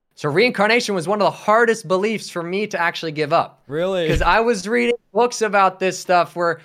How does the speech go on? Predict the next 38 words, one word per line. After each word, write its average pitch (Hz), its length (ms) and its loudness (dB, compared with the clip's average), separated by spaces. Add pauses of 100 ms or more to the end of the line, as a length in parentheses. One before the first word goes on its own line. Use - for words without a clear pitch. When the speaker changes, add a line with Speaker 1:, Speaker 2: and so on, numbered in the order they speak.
(160)
Speaker 1:
little 220 320 2
kids, 220 400 0
like 190 140 0
I 208 60 -2
said, 214 180 -4
the 202 100 -4
Dalai 202 280 2
Lama, 208 260 -2
know 208 260 -2
these 220 220 -8
things 175 260 -8
about 180 260 -2
someone 214 280 -8
who's 180 160 -8
deceased 202 400 -8
that 196 100 -10
you 190 60 -10
could 196 160 -6
never 196 280 -6
know 196 220 -2
unless 175 300 -8
they 175 100 -6
were 165 140 -6
actually 156 320 -6
that 143 180 -2
person. 180 420 -4 (260)
But 123 420 0
demons, 139 500 -4
demons 123 380 -8
speak 151 320 -8
to 139 80 -6
people. 113 280 -8
Speaker 2:
Yep. 95 80 -16
Speaker 1:
Demons 127 420 -6 (420)
coordinate 139 720 -2
events, 131 560 -4
give 117 240 -6
information. 135 880 -4